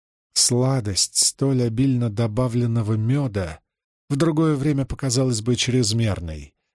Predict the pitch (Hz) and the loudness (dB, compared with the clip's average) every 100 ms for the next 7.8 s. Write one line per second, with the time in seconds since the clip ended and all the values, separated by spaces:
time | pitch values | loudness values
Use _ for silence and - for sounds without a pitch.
0 | - 135 123 - 120 - 156 147 107 - | 0 0 2 0 0 0 0 -2 0 0
1 | - _ _ _ _ _ - 139 160 135 | -2 _ _ _ _ _ -2 0 2 -2
2 | - - - 120 131 147 131 120 139 123 | -6 -12 -2 0 2 2 0 0 0 2
3 | 127 123 - 123 120 107 107 127 101 76 | 2 2 2 2 2 0 0 0 0 -6
4 | - - - _ _ _ _ _ - 110 | -12 -20 -20 _ _ _ _ _ 0 2
5 | 131 131 131 - 131 131 110 131 120 - | 4 4 2 2 2 2 4 2 0 0
6 | 120 120 117 - 120 117 117 117 104 117 | 0 0 0 2 2 2 0 2 2 2
7 | 110 87 78 - - 78 64 | 2 -2 -4 -4 -4 -4 -10